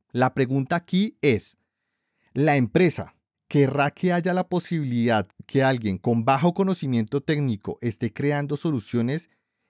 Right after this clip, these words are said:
que si falla no habrá quien lo solucione? Esas personas terminarán llamando a un C T O o al C E O o al gerente o al que sea que esté encargado del área de tecnología para dar solución a un problema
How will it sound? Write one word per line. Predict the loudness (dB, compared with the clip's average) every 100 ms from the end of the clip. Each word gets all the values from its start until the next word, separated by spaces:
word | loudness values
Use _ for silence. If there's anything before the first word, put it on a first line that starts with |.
| _
que | 0
si | 0 -4
falla | 0 0 2 0 -4 -8 -6
no | 0 2
habrá | 2 0 -2 _
quien | -2 0 0 -6 _ -2
lo | 0
solucione? | 0 -2 -2 -2 0 -2 _ _ _ _ _ _ _ _ _ -2
Esas | 0 -2 -2
personas | -4 -2 -2 -2
terminarán | -2 0 0 0 0 2
llamando | 2 0 0 0
a |
un | -2
C | -2 -8
T | 0 2
O | 2 0 -2
o | -2
al | -2
C | -2 -2 2
E | 4
O | 4 2 0
o | 2 2
al | 0
gerente | 0 2 0 -2 -2
o | 0
al | -2
que | -2 -4
sea | -2 -2
que | -4
esté | -6 -6
encargado | -4 -4 -2 -2 0
del | 0
área | 0 -2
de |
tecnología | -2 -4 -2 -2 0 -2 -2 _ _ _ _ 0
para | 2 4
dar | 2 0 0
solución | 2 0 0 0 2
a |
un | 0
problema | 0 2 2 0 -2